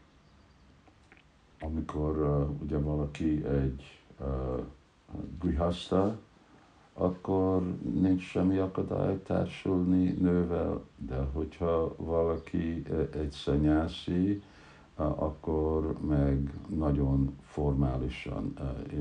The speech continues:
és távol legyen az a, a társulás. Szóval, ö, ugyanazok a, a, a szabályok, ö, de másképp, ö, lesznek gyakorlatba,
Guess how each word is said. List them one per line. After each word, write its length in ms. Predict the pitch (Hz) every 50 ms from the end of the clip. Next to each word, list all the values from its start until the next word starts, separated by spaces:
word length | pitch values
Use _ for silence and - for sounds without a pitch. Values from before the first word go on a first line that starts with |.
| 67 - - -
és 220 | 69 69 - - -
távol 420 | 69 65 65 65 - - - 65 65
legyen 300 | 65 64 65 67 67 67
az 220 | 67 69 69 -
a, 160 | - - - - - - _ _ _ _ - - 69
a 240 | 65 64 71 76 - - _ - - - -
társulás. 920 | - 73 71 69 69 - - - - - - 50 50 50 - - - - - - - - - - - - - - - - - -
Szóval, 720 | - - 90 87 87 90 87 87 85 87 87 87 85 - - - -
ö, 320 | - 80 78 78 78 78 76 - - - -
ugyanazok 1000 | - 101 95 95 90 90 87 85 80 - 82 80 78 73 - - - - - -
a, 280 | 78 76 76 73 73
a, 440 | 69 69 - - - - 76 71 69 -
a 100 | - 95
szabályok, 800 | 76 - - 85 82 78 82 78 78 82 85 87 90 95 101 - - - - - _
ö, 240 | - 85 82 82 82 76 71
de 80 | 85
másképp, 640 | 85 80 71 71 73 71 - - - 65 64 60 - - - - - - - - - - - -
ö, 40 | 69 71 71 71 69
lesznek 400 | 73 71 - - - 73 71 -
gyakorlatba, 920 | - 69 69 67 69 67 62 62 - 64 62 60 - - - - - -